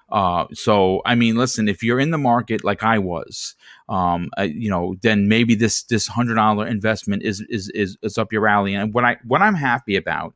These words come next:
is that both Sony and Xbox have, uh, first party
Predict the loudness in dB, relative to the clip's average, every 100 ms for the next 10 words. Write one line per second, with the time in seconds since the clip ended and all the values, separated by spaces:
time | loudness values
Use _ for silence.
0 | -18 -20 -12 -2 -2 0 0 2 2 2
1 | -4 -2 0 0 0 -2 -2 0 0 -2
2 | -6 -10 -16 -14 -10 -10 -12 -14 -10 -10
3 | -10 -18 -16 -4 0 0 -2 -4 -2 0
4 | -2 -6 -2 2 2 0 -8 -2 0 0
5 | -2 -4 -8